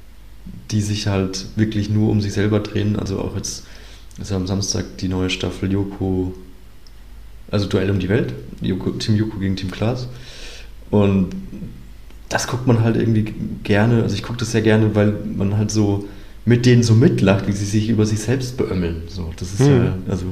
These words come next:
Speaker 1: also das, da wird
Speaker 2: Ja,
Speaker 1: ja
Speaker 2: ich hab
Speaker 1: keiner damit, da wird keinem mit wehgetan, außer dass sie sich selbst irgendwie wehtun.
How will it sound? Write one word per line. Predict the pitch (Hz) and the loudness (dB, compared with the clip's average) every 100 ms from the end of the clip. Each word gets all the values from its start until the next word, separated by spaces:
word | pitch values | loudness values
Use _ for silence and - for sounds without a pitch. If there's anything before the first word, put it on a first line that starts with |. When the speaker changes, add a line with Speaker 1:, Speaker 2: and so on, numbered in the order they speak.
| 92 - - | -8 -12 -8
Speaker 1:
also | 92 92 | -8 -6
das, | - 95 - - - - - - - - - - - - - - - - | -6 -8 -10 -12 -14 -16 -16 -16 -16 -18 -18 -18 -18 -18 -16 -14 -12 -4
da | - 95 110 | 2 4 6
wird | 147 | 6
Speaker 2:
Ja, | |
Speaker 1:
ja | |
Speaker 2:
ich | 110 | 4
hab | |
Speaker 1:
keiner | 110 110 107 | 4 6 8
damit, | 107 107 107 | 8 6 4
da | 110 | 4
wird | 107 | 2
keinem | - 120 123 | 2 4 8
mit | 120 113 | 8 8
wehgetan, | 131 123 - 104 | 6 6 4 4
außer | 104 104 104 | 4 4 2
dass | 95 107 | 0 0
sie | |
sich | 98 98 | -2 2
selbst | 107 107 - | 2 2 2
irgendwie | 95 92 87 | 2 2 0
wehtun. | 87 - 85 85 | -2 -4 -6 -6